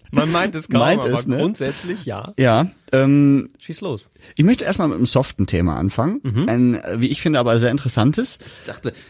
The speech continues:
Speaker 3: ich dachte ernsthaft, er würde jetzt sagen, ich möchte erstmal mit einem Softporno anfangen. Ich weiß nicht warum, aber ich habe gerade kurzzeitig gedacht, weil Yoshi andauernd sagt, er, er würde so komische Gedanken haben. Das hat er jetzt schon in ein, zwei Podcast-Folgen gesagt, dass er immer so kindlich denkt, so, hihi.
Speaker 2: Ja.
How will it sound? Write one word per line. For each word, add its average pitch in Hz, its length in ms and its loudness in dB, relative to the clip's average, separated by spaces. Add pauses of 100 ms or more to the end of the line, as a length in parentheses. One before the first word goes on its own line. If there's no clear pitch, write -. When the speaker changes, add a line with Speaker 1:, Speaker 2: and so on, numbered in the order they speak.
(120)
Speaker 3:
ich - 120 -14
dachte 123 320 0
ernsthaft, 101 680 -2
er 101 120 0
würde 107 140 2
jetzt 101 100 -2
sagen, 110 120 2
ich 104 60 4
möchte 110 200 0
erstmal 104 200 0
mit 101 80 0
einem 95 80 -4
Softporno - 720 -6
anfangen. 85 320 -6
Ich 95 80 0
weiß 113 160 2
nicht 120 100 -2
warum, 113 320 0 (300)
aber 113 120 2
ich 117 100 2
habe 123 120 0
gerade 110 240 -2
kurzzeitig 123 480 -2
gedacht, 123 300 -2
weil 117 100 2
Yoshi 131 300 -2
andauernd 123 480 0 (240)
sagt, 123 340 0
er, 120 320 0
er 110 160 -2
würde 127 160 0
so 117 140 0
komische 131 340 -2
Gedanken 110 400 -2
haben. 95 360 -4 (320)
Das 120 220 -2
hat 175 80 4
er 170 60 2
jetzt 127 100 -2
schon 135 120 2
in 131 40 0
ein, 147 120 0
zwei 160 100 0
Podcast-Folgen 123 720 0
gesagt, 110 320 -2
dass 120 100 -6
er 127 200 -2
immer 139 180 0
so 120 100 -2
kindlich 190 360 -4
denkt, 147 200 -4
so, 135 60 -4
hihi. 330 580 4 (100)
Speaker 2:
Ja. 175 240 2